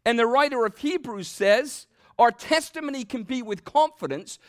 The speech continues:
because God has promised never to leave us or forsake us. We therefore in confidence can say,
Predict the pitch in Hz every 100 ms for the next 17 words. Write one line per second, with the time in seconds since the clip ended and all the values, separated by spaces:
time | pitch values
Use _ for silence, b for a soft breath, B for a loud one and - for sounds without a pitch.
0 | b - 202 214 147 196 247 302 226 -
1 | - 269 247 196 185 208 262 277 226 220
2 | 240 214 - 196 - 165 - 311 285 -
3 | 147 202 _ b b 208 320 277 214 180
4 | - 196 196 185 - 302 311 - 165 -
5 | - 170 147 - 196 208